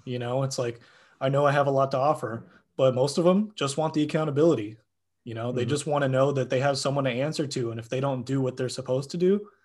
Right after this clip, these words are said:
Speaker 2: They
Speaker 1: I'm gonna
Speaker 2: feel
Speaker 1: find
Speaker 2: bad.
Speaker 1: out, and they're, they're gonna be, you know, they're gonna be in some trouble, you know?
Speaker 2: Yeah.
Speaker 1: But, you know, I, I think that what a lot of people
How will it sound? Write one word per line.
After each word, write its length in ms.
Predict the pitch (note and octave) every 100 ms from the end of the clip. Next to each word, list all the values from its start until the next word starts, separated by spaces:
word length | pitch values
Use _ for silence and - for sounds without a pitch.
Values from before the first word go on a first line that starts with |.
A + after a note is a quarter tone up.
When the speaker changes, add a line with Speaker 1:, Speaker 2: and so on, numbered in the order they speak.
| _ _ -
Speaker 2:
They 80 | C3+
Speaker 1:
I'm 80 |
gonna 140 | D3+ C#3+
Speaker 2:
feel 60 |
Speaker 1:
find 180 | C#3+ C3+
Speaker 2:
bad. 60 | C#3
Speaker 1:
out, 180 | C3+ A2+
and 80 | B2+
they're, 240 | B2+ C3
they're 200 | C3+ C3
gonna 120 | C3+ C#3+
be, 340 | C3+ C3 C3 - - - -
you 100 | C#3
know, 120 | B2+ B2
they're 160 | B2+
gonna 140 | C3 B2+
be 120 | C3
in 80 | A#2+
some 160 | B2
trouble, 420 | A2+ D3 A#2 A2+
you 120 | A#2 A#2
know? 300 | A2 D3+ - F#3+ G3 D4+ _ - C#3+
Speaker 2:
Yeah. 120 | C#3
Speaker 1:
But, 300 | B2 A#2 A#2 _ _ _ _ _ _ _ _
you 160 | D3 C3+
know, 320 | C3 A#2+ A#2+ _ _ _ _ _ _ _
I, 300 | D3+ D3+ D3
I 40 | C#3
think 260 | E3+ E3
that 260 | D#3+ D3 C#3+ _ _ _ -
what 200 | D#3 D3
a 60 | C3+
lot 200 | C3 C3+
of 60 |
people 480 | D#3 C3+ B2+ B2 A#2